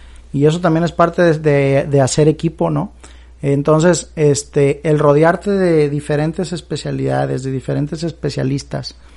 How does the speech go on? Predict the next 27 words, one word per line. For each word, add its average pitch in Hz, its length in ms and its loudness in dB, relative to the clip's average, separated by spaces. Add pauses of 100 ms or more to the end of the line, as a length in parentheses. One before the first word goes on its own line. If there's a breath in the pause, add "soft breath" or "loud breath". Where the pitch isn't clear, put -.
(600 soft breath)
y 151 100 -6
cómo 185 220 0
les 185 120 4
vas 180 160 4
aprendiendo 165 480 2
a 170 100 0
cada 170 260 6
uno, 185 440 4 (400 soft breath)
pues 143 200 0
eso 160 180 2
es 165 140 -2
toda 165 260 6
una 165 200 4
experiencia, 143 640 0
¿no? 147 200 -2
Eso 160 160 2
es 180 60 2
lo, 170 260 4
lo, 139 460 2
yo 151 160 -2
creo 185 180 2
lo 170 100 2
más 170 200 0
importante 170 440 -4
de 180 60 -4
las 170 120 -4
personas, 151 680 -6